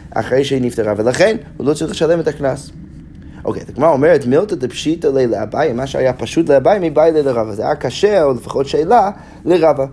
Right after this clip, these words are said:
דבאי רבא, כי הרי רבא שאל, וכאן אנחנו נצטרך, אני, אני כבר אגיד, נצטרך קצת לעבד את, את השאלה של רבא, כדי להבין באמת עד הסוף,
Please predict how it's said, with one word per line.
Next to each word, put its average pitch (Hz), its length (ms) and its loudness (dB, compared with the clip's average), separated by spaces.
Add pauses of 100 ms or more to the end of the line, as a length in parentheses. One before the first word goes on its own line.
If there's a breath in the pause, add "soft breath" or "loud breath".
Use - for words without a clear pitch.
(280 loud breath)
דבאי 120 440 2
רבא, 123 280 2
כי 104 140 -4
הרי 104 220 -2
רבא 135 220 2
שאל, 139 500 4 (340 loud breath)
וכאן 175 300 0
אנחנו 147 360 -2
נצטרך, 123 580 -2
אני, 101 200 -12 (100)
אני 101 100 -10
כבר 120 260 -2
אגיד, 170 240 -2
נצטרך 139 420 -4
קצת 151 240 0
לעבד 143 560 4 (500 loud breath)
את, 127 200 -4 (120)
את 117 100 -2
השאלה 120 460 2
של 147 160 -2
רבא, 185 260 2
כדי 147 260 -2
להבין 143 500 0
באמת 139 320 0
עד 135 140 2
הסוף, 202 360 2